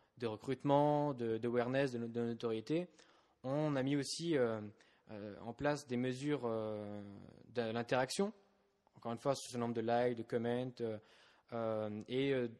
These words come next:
de, d'engagement de, de brand ambassadeur, mesurer, euh, le nombre de personnes qui, euh, du coup, ont partagé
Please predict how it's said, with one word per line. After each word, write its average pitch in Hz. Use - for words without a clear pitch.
de, 117
d'engagement 139
de, 123
de 131
brand 127
ambassadeur, 147
mesurer, 127
euh, 113
le 123
nombre 135
de 131
personnes 147
qui, 156
euh, 123
du 117
coup, 160
ont 139
partagé 147